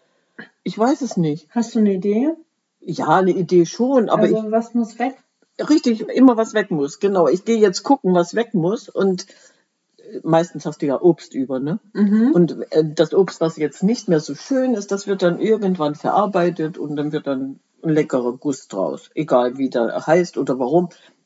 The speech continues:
Speaker 1: Die letzte Woche habe ich das hinbekommen. Da gab's, äh, Schmand mit Mandarine.
Speaker 2: Mhm.
Speaker 1: Und der war so lecker, dann haben sie sich gezankt. Und dann
Speaker 2: Mhm.
Speaker 1: hieß es, „Warum backst du keine zwei?“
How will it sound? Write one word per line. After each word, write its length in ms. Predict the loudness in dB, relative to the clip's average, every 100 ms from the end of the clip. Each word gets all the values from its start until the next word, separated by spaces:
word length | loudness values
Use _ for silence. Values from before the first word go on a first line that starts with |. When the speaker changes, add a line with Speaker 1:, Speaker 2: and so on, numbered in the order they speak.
| -8
Speaker 1:
Die 160 | 0
letzte 360 | 0 0 -2 -2
Woche 240 | 0 2
habe 140 | 0 -2
ich 100 | -6
das 160 | -6
hinbekommen. 760 | -2 -2 0 -4 -4 -6 -6 -8 _ _ _ _
Da 120 | -10 -4
gab's, 500 | -2 -4 -6 -20 -12
äh, 300 | -8 -8 -10
Schmand 480 | -6 -2 -2 -2 -4
mit 140 | -4
Mandarine. 720 | -2 -2 -2 -2 0 0 -4 -8 _ _ _ -8
Speaker 2:
Mhm. 360 | -6 -4 -4 -2
Speaker 1:
Und 80 | 2
der 120 | 4
war 120 | 4 2
so 140 | 2
lecker, 300 | 0 0 -2
dann 200 | 0 0
haben 120 | -2
sie 120 | -4
sich 200 | -8 -8
gezankt. 1080 | -8 -8 -4 -4 -2 -2 -2 -2 -6 -20 -20 _ _
Und 180 | -2 2
dann 120 | 4
Speaker 2:
Mhm. 40 |
Speaker 1:
hieß 180 | 4 2
es, 120 | 0
„Warum 220 | 0 0 0
backst 320 | -2 -4 -12
du 60 |
keine 380 | -6 -4 -4 -6
zwei?“ 580 | -10 -4 0 2 2